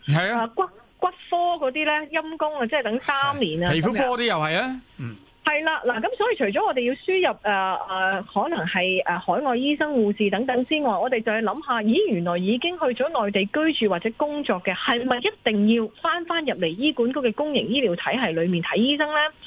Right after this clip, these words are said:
Speaker 1: 嗯。
Speaker 2: 內地有冇認可嘅醫療機構係可以提供到服務？咁我哋咪可以減到啲人龍咯，咁樣。
Speaker 1: 係啊。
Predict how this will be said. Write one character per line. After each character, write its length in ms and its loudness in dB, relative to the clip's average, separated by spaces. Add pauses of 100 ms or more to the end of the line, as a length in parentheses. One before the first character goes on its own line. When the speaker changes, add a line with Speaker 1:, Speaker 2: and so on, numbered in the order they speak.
Speaker 1:
嗯。 160 -2 (180)
Speaker 2:
內 380 2
地 260 0
有 100 -2
冇 140 -4
認 300 0
可 340 0
嘅 120 0
醫 260 0
療 80 -2
機 80 0 (100)
構 240 0
係 180 0
可 60 2
以 100 0
提 200 -2
供 140 0
到 80 2
服 100 0
務？ 280 0
咁 160 0
我 80 2
哋 60 0
咪 100 2
可 120 0
以 60 -4
減 260 -4
到 100 2
啲 160 -2
人 80 -2 (100)
龍 100 -10 (120)
咯， 180 2
咁 80 -4
樣。 120 -6
Speaker 1:
係 200 2
啊。 140 -4